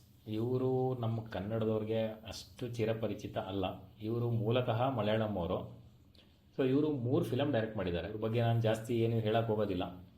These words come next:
ಯಾಕಂದ್ರೆ ನಾವು ಬರೀ ಟಾಕ್ಸಿಕ್ ಸಿನಿಮಾ ಬಗ್ಗೆ ಮಾತ್ರ ಮಾತಾಡೋಣ. ಅಲ್ಲ ಗುರು, ಬರೀ ಮೂರು ಸಿನಿಮಾ ಡೈರೆಕ್ಟ್ ಮಾಡಿದ್ದಾರೆ, ಅದರಲ್ಲೂ ಲೇಡಿ ಡೈರೆಕ್ಟರ್. So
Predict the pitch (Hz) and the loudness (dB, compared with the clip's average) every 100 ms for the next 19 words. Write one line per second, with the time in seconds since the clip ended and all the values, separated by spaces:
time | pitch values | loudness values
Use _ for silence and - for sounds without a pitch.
0 | - 101 104 104 104 101 101 107 107 101 | -14 -6 -4 -2 -2 -2 -2 -2 -2 -4
1 | - 113 - 107 110 104 101 101 98 110 | -4 -10 -6 -2 0 0 0 -2 -2 -4
2 | 87 85 85 - - - - 147 147 147 | -2 -2 -4 -6 -12 -16 -2 2 4 4
3 | 139 - - 135 120 147 160 117 131 147 | 4 0 -12 -4 0 0 0 -2 0 0
4 | - 117 139 107 - 98 90 85 85 - | 0 -2 0 -2 -2 -4 -4 -4 -6 -14
5 | - - - _ 92 107 113 117 110 95 | -20 -20 -20 _ -8 -2 -2 -2 -2 -2
6 | 101 110 113 98 92 - - - - - | -2 -2 -2 -2 -4 -8 -14 -14 -20 -20
7 | - - - | -20 -12 -4